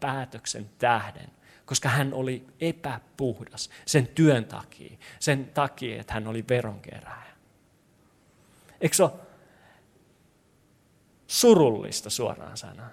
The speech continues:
Ja tiedätkö, ehkä, ehkä sä oot täällä ja sä oot pettänyt sun omat odotukset. Ehkä susta tuntuu, että sä oot tehnyt päätöksiä Jumalaa vastaan. Sä oot tehnyt valintoja, joiden, ö,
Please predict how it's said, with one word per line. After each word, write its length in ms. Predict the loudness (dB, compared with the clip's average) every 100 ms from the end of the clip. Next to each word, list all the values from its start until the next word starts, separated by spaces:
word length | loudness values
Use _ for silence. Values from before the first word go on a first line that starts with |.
| -2
Ja 80 | 0
tiedätkö, 300 | 4 8 10
ehkä, 260 | 8 6 -2 -4 -12 -2
ehkä 200 | 0 4
sä 120 | 6
oot 180 | 6 6
täällä 320 | 8 10 8
ja 160 | 6 2 0
sä 120 | 4
oot 200 | 4 6
pettänyt 560 | 2 4 2 4 2 -2 -12 2
sun 200 | 6 8
omat 320 | 8 6 6
odotukset. 640 | 6 8 4 0 -4 2
Ehkä 200 | 4 4
susta 240 | -2 -2
tuntuu, 360 | 4 4 4 2
että 120 | 2
sä 60 | 2
oot 120 | 4
tehnyt 400 | 4 4 -2 6
päätöksiä 800 | 8 8 6 4 -4 -2 0 0 -2 -20 2
Jumalaa 540 | 6 8 10 10 8
vastaan. 480 | 8 6 6 0 0
Sä 80 | 2
oot 140 | 2
tehnyt 300 | 4 4 2 -4 -18 -8 8
valintoja, 720 | 10 10 6 4 6 8 8
joiden, 540 | 8 8 6 2
ö, 40 | -2